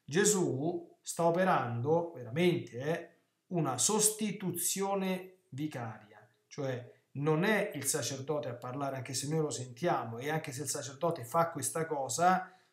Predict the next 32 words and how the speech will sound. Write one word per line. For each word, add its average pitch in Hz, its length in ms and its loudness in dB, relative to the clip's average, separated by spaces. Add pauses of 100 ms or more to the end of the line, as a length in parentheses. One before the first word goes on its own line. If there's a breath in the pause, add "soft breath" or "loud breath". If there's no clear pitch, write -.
con 123 200 -8
la 120 80 -4
sua 180 180 0
intelligenza 139 680 2
e 117 80 -4
deve 185 240 6
voler 143 340 4
fare 185 380 8
questa 131 320 -6
cosa, 135 300 -4
quindi 135 180 -10
deve 127 160 -12
starci, 147 680 -4
deve 135 200 -4
dirle 147 300 2
bene 175 320 4
le 147 80 0
parole 139 200 -4
della 135 140 -6
consacrazione 135 680 -4
con 143 160 -6
l'intenzione 143 540 -6
di 135 80 -4
fare 135 200 -6
ciò 156 140 -4
che 143 120 -10
fa 123 160 -10
la 120 120 -10
Chiesa, 120 340 -10
ma 135 140 -6
fatto 233 440 2
questo 156 720 -8